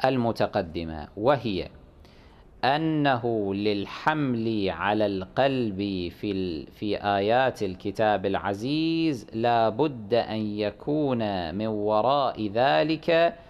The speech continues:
ترق للمعنى. إذا ترقى المعنى التزمنا بالقلب أو صححناه وقلنا إن الآية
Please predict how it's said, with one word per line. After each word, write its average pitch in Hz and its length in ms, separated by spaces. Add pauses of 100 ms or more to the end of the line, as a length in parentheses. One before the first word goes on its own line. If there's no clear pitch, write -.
(220)
ترق 139 520 (1000)
للمعنى. 123 1300 (380)
إذا 139 400
ترقى 127 760
المعنى 165 1000 (880)
التزمنا 156 1300 (580)
بالقلب 139 680 (340)
أو 151 260
صححناه 113 840 (240)
وقلنا 117 680
إن 117 180
الآية 95 580